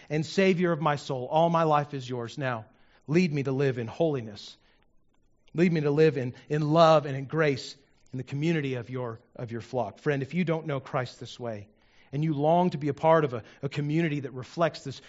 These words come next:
beautiful and complex picture of who Jesus is, trust Christ today. Trust him today.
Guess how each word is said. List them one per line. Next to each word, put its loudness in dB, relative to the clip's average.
beautiful 2
and -6
complex 0
picture -4
of -6
who -2
Jesus -8
is, -6
trust 0
Christ -4
today. -10
Trust 0
him -6
today. -12